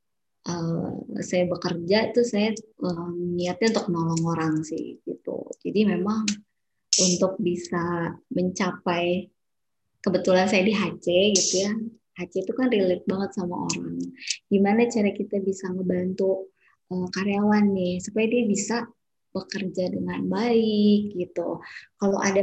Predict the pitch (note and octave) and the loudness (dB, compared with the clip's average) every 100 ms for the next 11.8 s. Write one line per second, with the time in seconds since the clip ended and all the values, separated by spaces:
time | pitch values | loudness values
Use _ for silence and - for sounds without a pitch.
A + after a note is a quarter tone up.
0 | F#3+ F#3+ F#3+ F3+ F#3 G3+ F#3 F#3+ F3+ F#3 | 2 -2 -4 -6 -6 -8 -4 -4 -2 0
1 | G3+ A3 G#3+ G3 F#3 F#3 F#3 - _ F3+ | 2 2 2 2 2 0 -2 -4 _ -8
2 | F3+ F3+ F#3 F#3+ A#3 C4 C4 - F#3+ F#3 | -8 -6 -4 -2 0 0 -2 -4 -4 0
3 | G#3 G#3 F#3 - G3+ G3 F#3+ - - - | 0 0 -2 -2 2 2 0 -8 -12 -2
4 | F#3+ F#3 F#3 F3+ F3+ F#3 A3 B3+ C4+ C#4 | 0 2 4 4 2 2 2 4 4 2
5 | C#4+ - - F#3 F3+ F3+ F3+ F3+ F3+ F3 | -2 -8 -12 -6 -4 -2 -2 -2 -4 -2
6 | F3 F3 F3 E3+ F3 E3+ - - - - | -2 -2 -2 -2 -4 -6 -10 -20 -14 -8
7 | F3 F3 F3+ F#3 F3 F3 F#3 G#3+ A3 G#3 | -6 -4 -2 0 0 0 4 6 6 4
8 | F#3+ F3 - E3+ E3+ F3+ F3+ _ _ _ | 0 -2 -2 -6 -6 -8 -16 _ _ _
9 | _ _ - G3 E3+ E3+ F3 B3+ A3 F3+ | _ _ -4 -2 0 -2 2 6 6 4
10 | F3 A3 C#4 C4+ - - F#3+ G3+ F#3 F3+ | 2 4 4 4 0 0 2 2 2 2
11 | G3+ A3+ G3+ F3+ F3+ F3+ F3 | 0 -2 -2 -2 -4 -4 -8